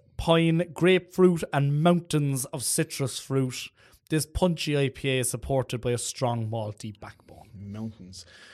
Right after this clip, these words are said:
Speaker 2: But what I thought was interesting as well, is, I don't think we're going to crack this one open because it's, uh, what did you say it was?
Speaker 1: Ten percent.
Speaker 2: Ten percent. Um, so we, we might give this one a miss tonight,
Speaker 1: What is
Speaker 2: otherwise we'll
Speaker 1: yours
Speaker 2: never
Speaker 1: there?
Speaker 2: get out of here. Mine is four point six.
Speaker 1: Yeah, mine's six point two. <laughs>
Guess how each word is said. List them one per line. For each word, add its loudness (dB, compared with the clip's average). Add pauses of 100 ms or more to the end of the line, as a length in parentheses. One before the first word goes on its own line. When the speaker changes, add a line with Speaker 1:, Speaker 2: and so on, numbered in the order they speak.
(200)
Speaker 2:
But -2
what 8
I 6
thought 2
was -2
interesting -2
as -6
well, 0 (380)
is, -2
I 2
don't -2
think -4
we're -2
going 0
to -2
crack 0
this -2
one 0
open -2
because -4
it's, -8
uh, -2
what -10
did -14
you -14
say -12
it -16
was? -14
Speaker 1:
Ten -2
percent. -6 (180)
Speaker 2:
Ten -6
percent. -8 (100)
Um, -2
so -4
we, -4
we -4
might -2
give -6
this -6
one -2
a -2
miss -2
tonight, -4
Speaker 1:
What 2
is 0
Speaker 2:
otherwise 0
we'll 6
Speaker 1:
yours 6
Speaker 2:
never 4
Speaker 1:
there? 4
Speaker 2:
get 2
out 0
of -2
here. -2 (320)
Mine -4
is -10 (960)
four -2
point -6
six. -8
Speaker 1:
Yeah, 0
mine's -8
six -12
point -8
two. -8
<laughs> -20